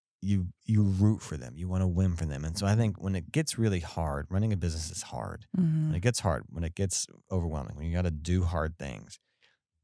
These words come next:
Speaker 1: knowing the stories and knowing the people and knowing who they are, like, is the motivation.
Speaker 2: Mm-hmm.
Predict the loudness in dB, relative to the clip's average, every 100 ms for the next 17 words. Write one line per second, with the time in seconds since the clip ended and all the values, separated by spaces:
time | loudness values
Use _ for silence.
0 | _ -2 2 4 6 4 4 2 0 -2
1 | 0 0 -2 -2 -2 0 -2 -4 -2 0
2 | 0 -2 -2 -6 -12 -10 -8 -8 -8 -6
3 | 2 4 4 4 0 -2 -4 -6 -10 -6
4 | -2 0 2 2 0 0 0 0 0 0
5 | 0 2 2 4 2